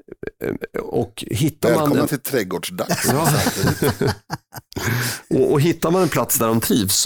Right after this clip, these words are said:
Speaker 1: då, då kommer de frodas och, eh, har, eh,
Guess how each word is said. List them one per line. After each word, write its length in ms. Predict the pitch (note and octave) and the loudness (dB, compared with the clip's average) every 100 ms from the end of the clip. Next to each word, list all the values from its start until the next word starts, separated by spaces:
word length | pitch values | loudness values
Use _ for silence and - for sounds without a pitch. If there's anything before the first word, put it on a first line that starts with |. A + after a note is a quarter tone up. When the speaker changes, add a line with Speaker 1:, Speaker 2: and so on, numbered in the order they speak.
| G#2+ | 0
Speaker 1:
då, 340 | B2 C#3+ C3+ | 0 2 0
då 200 | - C3 | 0 -2
kommer 280 | - C#3 C3 | 0 0 2
de 300 | B2+ B2 A#2 | 2 2 2
frodas 560 | - A#2 F#2+ F#2 - | 0 0 0 -2 -4
och, 360 | - F#2+ - - | -4 -6 -8 -6
eh, 400 | E2+ E2 D#2 - | -4 -4 -4 -6
har, 360 | G2 G2 F#2 | -4 -4 -2
eh, 60 | F#2 | -2